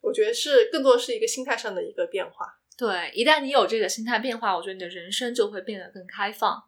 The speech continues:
Speaker 1: 对，对，对，我觉得就是有更多的窗户去打开了。
Speaker 2: 是的。
Speaker 1: 对，我觉得在美国这个设定呢，就只是说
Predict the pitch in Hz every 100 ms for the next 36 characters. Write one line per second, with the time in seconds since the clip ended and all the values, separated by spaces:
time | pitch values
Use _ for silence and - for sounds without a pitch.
0 | - - - - - - 208 - 427 262
1 | - 233 208 190 - 285 277 254 247 226
2 | 214 220 - _ _ - - 359 494 508
3 | 440 480 277 - - - 202 208 214 -
4 | - 359 247 - - 202 185 - - _
5 | 220 285 392 359 233 208 226 339 294 -
6 | 381 339 302 269 254 285 285 339 226 262
7 | 254 269 269